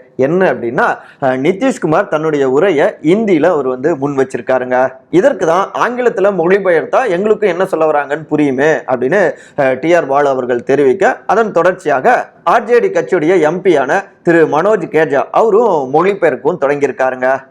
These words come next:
இருந்தாலும் நிதிஷ்குமார் அவரு கொஞ்சம் வந்து நார்மலா இல்ல, கொஞ்சம் கடுகடுன்னே தான் இருந்திருக்காரு. ஏற்கனவே சில விஷயங்கள் பேசப்பட்டதை ஒட்டி அவருக்கு சில மாற்று கருத்துக்களும் இருந்திருக்கு.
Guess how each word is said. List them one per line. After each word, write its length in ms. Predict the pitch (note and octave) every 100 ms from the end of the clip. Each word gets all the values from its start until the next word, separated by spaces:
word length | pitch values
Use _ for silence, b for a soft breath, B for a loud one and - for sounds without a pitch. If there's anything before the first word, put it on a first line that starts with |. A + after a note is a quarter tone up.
| -
இருந்தாலும் 760 | A#3 D#4+ A#3 F3 A3 G3 C#3+
நிதிஷ்குமார் 520 | G3 - D4 - F3+ G#3
அவரு 300 | D#3 G#3+ -
கொஞ்சம் 380 | B3+ D#4 C#4+
வந்து 400 | F3+ F3 G#3 D#3 C3+
நார்மலா 500 | D3+ F3 D#3 D#3 D3
இல்ல, 220 | D#3+ F3
கொஞ்சம் 420 | - D#3+ D3+ C3
கடுகடுன்னே 480 | C#3 E3 D#3+ D3 D3
தான் 140 | D3+ E3+
இருந்திருக்காரு. 540 | C#3 D3 C#3+ A#2 -
ஏற்கனவே 500 | G#3+ G3+ G3 F#3+ F#3+
சில 200 | F#3+ D#3+
விஷயங்கள் 540 | D3+ D3 F3 D3+ D3+
பேசப்பட்டதை 560 | E3 E3+ - D3 C3+ B2
ஒட்டி 400 | A#2+ B2 - - B B
அவருக்கு 400 | E3+ G3 F#3+ D#3
சில 220 | D#3 C#3+ C#3 C3+ C3 C3 A#2+
மாற்று 340 | C#3+ G3 F#3
கருத்துக்களும் 460 | D3+ C3 C3 E3 D#3+
இருந்திருக்கு. 600 | D3 E3+ C#3+ B2+ F3+